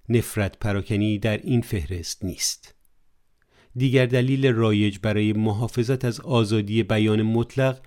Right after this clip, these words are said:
از جمله نفرت پراکنی، عبارت است از اهمیت آزادی بیان در فرایند دموکراتیک.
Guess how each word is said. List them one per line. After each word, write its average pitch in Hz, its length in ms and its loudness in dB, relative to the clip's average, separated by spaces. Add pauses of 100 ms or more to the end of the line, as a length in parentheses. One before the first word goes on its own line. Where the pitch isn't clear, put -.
(260)
از 127 180 0
جمله 101 240 0
نفرت 98 440 -2
پراکنی، 107 600 -2
عبارت 104 360 -4
است 101 200 -8
از 92 260 -6
اهمیت 113 600 -2
آزادی 110 600 -2
بیان 110 440 2 (260)
در 110 120 -2
فرایند 85 720 -6
دموکراتیک. - 800 -4